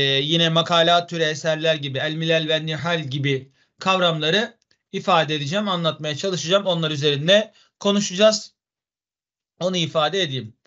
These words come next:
Mezhep nedir peki? Mezhep kelimesine baktığım zaman ortada bir dinin olması gerekiyor mezhebi tanımlayabilmem için. Yani bir dinin görüş,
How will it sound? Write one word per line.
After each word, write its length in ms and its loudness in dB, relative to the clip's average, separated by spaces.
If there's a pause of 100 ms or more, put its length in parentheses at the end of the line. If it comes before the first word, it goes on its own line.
(280)
Mezhep 420 2
nedir 320 0
peki? 240 -8
Mezhep 380 -6
kelimesine 600 -4
baktığım 380 -4
zaman 440 0 (880)
ortada 400 2
bir 220 -4
dinin 280 2
olması 380 -2
gerekiyor 440 -4
mezhebi 360 -6
tanımlayabilmem 680 -2
için. 180 -6
Yani 260 2
bir 200 2
dinin 320 2
görüş, 500 0